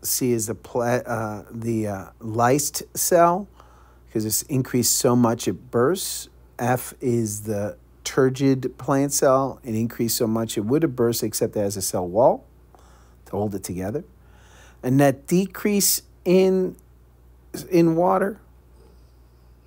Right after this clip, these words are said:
is A and D. A being the plasma, uh, the creatinated cell, the cell, the animal cell that, that shrunk up to the point where it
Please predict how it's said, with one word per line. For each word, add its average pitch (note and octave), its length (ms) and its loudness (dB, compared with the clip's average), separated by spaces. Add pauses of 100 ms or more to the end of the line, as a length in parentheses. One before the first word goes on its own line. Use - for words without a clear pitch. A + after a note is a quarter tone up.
(2250)
is A2+ 380 -8 (100)
A C3+ 480 2 (380)
and A2+ 340 -6
D. F3+ 400 -2 (1080)
A B2+ 200 4
being A#2 500 0
the G2 400 -8 (560)
plasma, C#3 880 0
uh, A#2+ 240 -2
the A2 160 -4
creatinated C3+ 680 0
cell, B2+ 600 0
the A#2 100 -6
cell, A2+ 320 -2
the G2+ 180 -6
animal A#2+ 320 -2
cell A#2 300 -2
that, G#2 280 -10
that G#2+ 180 -8
shrunk A#2 400 -6
up A2+ 260 -2
to - 140 -18
the G#2 40 -8
point G2+ 440 -8
where G2+ 340 -8 (160)
it A2+ 160 -4